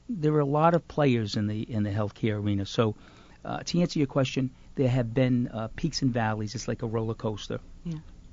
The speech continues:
Speaker 1: There have been times where home care has seemed to be the focus of attention, and then other times, more recently, where they haven't utilized home care to the extent that they can.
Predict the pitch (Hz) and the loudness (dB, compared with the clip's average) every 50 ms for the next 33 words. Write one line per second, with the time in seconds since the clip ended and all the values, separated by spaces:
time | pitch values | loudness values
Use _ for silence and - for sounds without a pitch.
0 | - - 117 117 117 110 117 113 113 - 127 123 120 - - 113 101 110 120 120 | -6 -2 0 0 2 2 2 0 0 2 2 2 2 2 0 0 0 2 2 2
1 | 113 - - - 127 120 110 110 110 107 98 - - - - - - - - - | 0 -2 -2 0 0 2 2 0 0 -2 -4 -4 -8 -12 -16 -20 -20 -18 -10 -8
2 | - - 143 139 139 135 - - 123 113 120 117 117 113 113 131 139 120 107 - | 0 4 6 6 6 6 4 0 0 2 2 4 4 4 2 0 -2 -4 -4 0
3 | - 127 120 - 135 - - 117 113 110 - - 117 110 101 - - 117 113 123 | 2 0 2 0 -2 -4 -4 -4 -4 -6 -4 -2 -2 -2 -2 -2 -2 -4 -4 -4
4 | 131 - - - - - - 131 117 113 117 117 - - 131 117 123 113 - - | -6 -10 -16 -20 -20 -8 -2 0 2 4 4 4 4 2 2 2 2 0 2 0
5 | 117 113 113 113 110 110 104 - - - - - - - - - - 143 143 156 | 2 2 4 4 2 2 0 -2 -6 -10 -14 -20 -20 -20 -20 -6 2 4 4 6
6 | 123 135 165 160 - - - 117 110 101 104 107 104 101 110 107 110 123 143 139 | 6 6 4 4 0 -2 -4 -2 -2 0 2 2 2 2 2 0 0 0 0 0
7 | 131 131 127 127 123 120 120 120 110 110 104 - - 113 110 107 - - 113 104 | 0 0 2 2 2 2 0 0 -2 -2 -2 -2 -2 -2 -2 -2 -2 0 0 0
8 | 98 - 104 101 101 98 - - - 110 107 - - - 101 92 101 101 95 - | 0 -2 -4 -4 -4 -4 -6 -6 -4 -4 -4 -4 -4 -6 -6 -4 -4 -6 -6 -4
9 | - 101 95 90 90 | -4 -4 -4 -4 -8